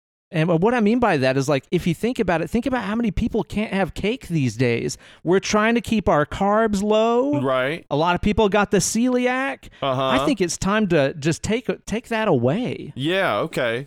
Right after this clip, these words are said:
Speaker 2: So you think, like, a sexy lady should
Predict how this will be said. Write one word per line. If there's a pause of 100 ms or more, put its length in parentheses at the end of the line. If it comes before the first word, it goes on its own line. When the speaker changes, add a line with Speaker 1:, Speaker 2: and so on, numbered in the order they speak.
(120)
Speaker 2:
So (540)
you
think,
like,
a
sexy
lady
should